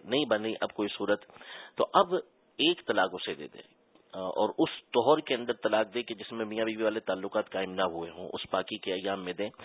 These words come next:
کہ میں نے تجھے طلاق دی، ایک طلاق دی، اب اس کو چھوڑ دے۔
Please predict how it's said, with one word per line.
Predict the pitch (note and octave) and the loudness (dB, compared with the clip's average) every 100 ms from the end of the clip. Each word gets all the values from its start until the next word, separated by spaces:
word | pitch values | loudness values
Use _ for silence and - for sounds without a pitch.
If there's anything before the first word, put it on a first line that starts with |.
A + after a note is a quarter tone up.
| - - - | -16 -18 -8
کہ | - | -4
میں | A2+ A#2 | 0 0
نے | C3+ C3+ | 0 -2
تجھے | A#2+ A2+ | -2 -2
طلاق | G2+ G2+ F#2+ - | 2 2 2 -4
دی، | F2 - _ _ _ _ _ _ _ _ _ _ _ _ - | -12 -12 _ _ _ _ _ _ _ _ _ _ _ _ -2
ایک | C3+ | 2
طلاق | D3+ D3 D3+ | 4 4 4
دی، | F#3 | -2
اب | - | -4
اس | - | -6
کو | - | -8
چھوڑ | - A#2 A2 | -2 6 6
دے۔ | G2+ | 4